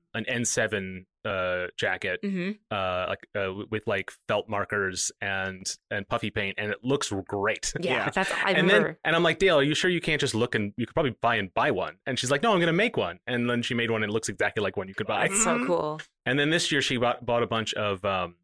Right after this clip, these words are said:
Speaker 1: uh, narrow pool noodle type material, and she's gonna go as Clippy. Gonna make it into a
Speaker 3: Oh.
Speaker 1: paper cut. She got giant googly eyes and everything.
Speaker 3: Yeah.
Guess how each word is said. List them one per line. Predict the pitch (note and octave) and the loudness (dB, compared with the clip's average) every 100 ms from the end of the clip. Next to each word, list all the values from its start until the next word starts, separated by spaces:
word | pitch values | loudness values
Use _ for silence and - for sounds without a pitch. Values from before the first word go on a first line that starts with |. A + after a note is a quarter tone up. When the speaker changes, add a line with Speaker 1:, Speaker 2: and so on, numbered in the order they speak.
| _ - | _ -6
Speaker 1:
uh, | F#2+ F2 | -6 -4
narrow | G2 A2 A2 | 0 2 2
pool | G#2+ - B2 | 0 2 4
noodle | C3 C#3 D3 | 4 4 2
type | D3 C#3 | 0 -2
material, | C#3+ D3+ D#3+ E3 | 0 0 2 0
and | C3+ | 0
she's | G2+ | -2
gonna | A#2 | -4
go | G2+ G2 | 0 0
as | F2+ | 0
Clippy. | - A#2 - - _ _ _ _ _ _ - | -4 -8 -8 -20 _ _ _ _ _ _ -6
Gonna | G3+ | 0
make | E3+ | 4
it | F3+ | 6
into | A3 | 6
a | A#4+ | 6
Speaker 3:
Oh. | |
Speaker 1:
paper | A2 | 4
cut. | - - - - - | 4 2 0 -10 -4
She | - | 4
got | D#3 B2+ | 4 4
giant | C3+ B2+ A#2 | 2 2 2
googly | A#2 A#2+ A#2 | 2 4 4
eyes | A#2 A#2 | 4 2
and | G#2+ | 2
everything. | A2 A#2+ A#2 | 2 2 0
Speaker 3:
Yeah. | F#3+ E3 | 2 2